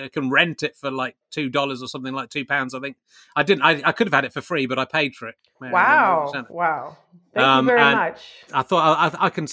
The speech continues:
Speaker 1: I can shell out two, two dollars or two pounds. Uh, so it's very, it's, you know, it's a good, it's a good value. You can buy it for a bit more, or you can, you can rent it and watch it. Uh, but, uh, no, it's, it's, do you feel, do you feel it, do you feel like, lock-, you know, within this, the,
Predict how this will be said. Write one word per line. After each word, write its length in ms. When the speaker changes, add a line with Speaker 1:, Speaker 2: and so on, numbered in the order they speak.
Speaker 1:
I 80
can 140
shell 260
out 140
two, 220
two 120
dollars 380
or 80
two 160
pounds. 340
Uh, 140
so 120
it's 100
very, 320
it's, 260
you 80
know, 100
it's 120
a 40
good, 300
it's 100
a 60
good 220
value. 240
You 100
can 100
buy 260
it 100
for 60
a 20
bit 160
more, 160
or 80
you 100
can, 380
you 160
can 160
rent 240
it 80
and 100
watch 220
it. 160
Uh, 260
but, 220
uh, 100
no, 180
it's, 180
it's, 540
do 80
you 140
feel, 360
do 160
you 120
feel 340
it, 180
do 80
you 60
feel 260
like, 320
lock-, 320
you 160
know, 320
within 320
this, 300
the, 140